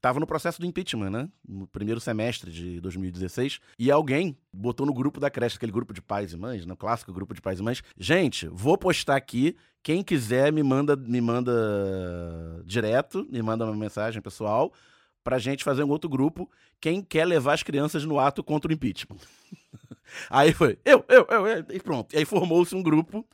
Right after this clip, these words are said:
que era o nome, era Loucura, assim, em interrogação, Bebês no Ato. Que a gente queria ir no ato, não tínhamos com quem deixar nossas crianças, e aí era, a ideia era juntar as pessoas num, num grupo que, com várias crianças, né? Se desse merda, você tinha ali um grupo com, com um monte de bebê e tal.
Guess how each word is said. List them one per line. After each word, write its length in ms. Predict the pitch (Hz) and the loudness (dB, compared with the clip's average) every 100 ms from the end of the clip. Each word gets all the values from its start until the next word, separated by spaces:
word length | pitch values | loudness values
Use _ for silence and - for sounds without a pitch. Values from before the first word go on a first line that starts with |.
| _ | _
que 160 | 147 | 0
era 140 | 147 165 | 2 4
o 40 | |
nome, 220 | 147 156 | 2 4
era 140 | 131 127 | 4 4
Loucura, 720 | 151 202 - 220 254 127 95 | 4 4 2 -2 2 2 0
assim, 500 | 95 113 101 87 82 - _ | -6 -6 -6 -6 -12 -18 _
em 180 | 92 101 | -10 -8
interrogação, 580 | 98 117 113 107 101 | -4 -2 -2 -2 -6
Bebês 420 | 92 139 117 156 151 | 0 0 2 0 2
no 140 | 143 | 2
Ato. 280 | 117 - 80 _ _ - - | 0 -2 -18 _ _ -20 -8
Que 60 | 131 | -4
a 40 | |
gente 180 | 117 127 | -2 -2
queria 440 | 147 143 143 202 | 2 4 4 6
ir 100 | 151 | 4
no 140 | 143 120 | 6 4
ato, 280 | 107 - - _ _ _ | 4 2 -10 _ _ _
não 180 | - 139 | -2 -2
tínhamos 300 | 147 143 143 | 0 -2 -2
com 100 | 131 | -4
quem 140 | 120 117 | -4 -4
deixar 260 | 113 107 | -2 -2
nossas 240 | 101 120 - | -4 -6 -8
crianças, 480 | 170 127 135 165 | -2 0 -2 -2
e 80 | 165 | 0
aí 120 | 156 | 2
era, 160 | 156 175 - 131 | 4 2 -4 -2
a 100 | 131 | -2
ideia 300 | 139 127 131 | 0 0 2
era 240 | 151 170 156 | 2 2 -2
juntar 500 | 139 175 - 131 156 _ _ _ _ | -6 -8 -2 -2 -2 _ _ _ _
as 160 | 104 | -6
pessoas 440 | - 131 123 127 139 | -4 -4 0 2 2
num, 240 | 151 156 | 2 2
num 140 | 160 | 0
grupo 320 | 165 147 156 - | 4 4 4 -2
que, 80 | |
com 220 | 160 165 147 | -4 0 4
várias 240 | 160 185 | 4 4
crianças, 420 | 185 175 160 120 | 0 0 0 -2
né? 100 | 120 | -6
Se 120 | 131 | -4
desse 260 | 180 113 139 | -2 -2 -2
merda, 420 | 135 190 101 98 - - - - | 0 0 0 -6 -14 -20 -20 -12
você 240 | 107 131 | -6 -6
tinha 300 | 127 127 127 | -6 -6 -4
ali 120 | 127 | -4
um 80 | 135 | -4
grupo 340 | 131 123 127 - | -2 -4 -4 -10
com, 460 | 135 151 147 123 | -4 -2 -2 -4
com 120 | 104 135 | -4 -4
um 20 | |
monte 240 | 127 127 | -2 -2
de 80 | 139 | -4
bebê 320 | 139 151 120 | -4 0 0
e 40 | 147 | 0
tal. 240 | 101 87 | -4 -6